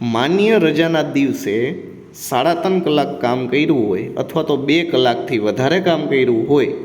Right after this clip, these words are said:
સાડા ત્રણ કલાકનું કામ થયું હોય અથવા બે કલાકથી વધારાનું કામ થયું હોય, તો તેને અડધા દિવસની રજા મળે.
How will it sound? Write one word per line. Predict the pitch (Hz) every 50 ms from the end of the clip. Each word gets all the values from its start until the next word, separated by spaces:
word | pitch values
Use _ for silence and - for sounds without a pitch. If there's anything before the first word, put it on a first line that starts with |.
| - - - - - - - - -
સાડા | - - 151 160 175 175
ત્રણ | 175 175 185 185
કલાકનું | 175 180 180 185 185 180 175 170 170
કામ | 180 180 185 180
થયું | 180 180 196 196 196
હોય | 196 190 185
અથવા | 180 185 185
બે | 180 180 180
કલાકથી | 175 170 175 170 170 170 190 185
વધારાનું | 180 185 196 202 196 185 160 131
કામ | 123 113 98 92
થયું | 87 98 110 87 82 85
હોય, | 80 - - - - - - - - - - -
તો | - 170 175
તેને | 170 170 147 147 143
અડધા | 107 71 123 131 120 139 156 160
દિવસની | 165 170 175 175 175 175 175 175
રજા | 170 170 170 170 175 170
મળે. | 170 165 165 175 180